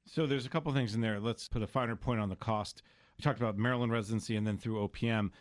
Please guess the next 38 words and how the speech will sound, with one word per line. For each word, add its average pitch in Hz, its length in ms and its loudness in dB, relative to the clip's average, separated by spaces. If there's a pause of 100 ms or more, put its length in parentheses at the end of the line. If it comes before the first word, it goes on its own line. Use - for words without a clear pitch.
(120)
So 127 180 2
I 127 140 4
live 139 140 2
in 123 100 0
Virginia. 117 460 2
If 107 140 0
I 113 120 2
was 107 140 -2
a, 101 240 0 (280)
a 98 80 -4
federal 123 260 2
employee, 107 640 0
I 107 120 0
could 110 480 -2
take 117 240 0
it 107 140 -8
for, 104 400 -2
again, 101 460 -2
I 101 40 -8
could 92 120 -6
take - 160 -2
the - 60 -14
class 104 300 -2
through 110 320 0
the 101 100 -4
O 104 120 2
P - 220 -2
M 107 300 2 (340)
partnership 127 480 0
and 101 100 -2
potentially 104 420 -2
do 107 120 0
it 95 80 -4
for, 104 220 -2
as 95 160 -2
you 95 60 -4
said, 101 140 -2
about 98 260 -2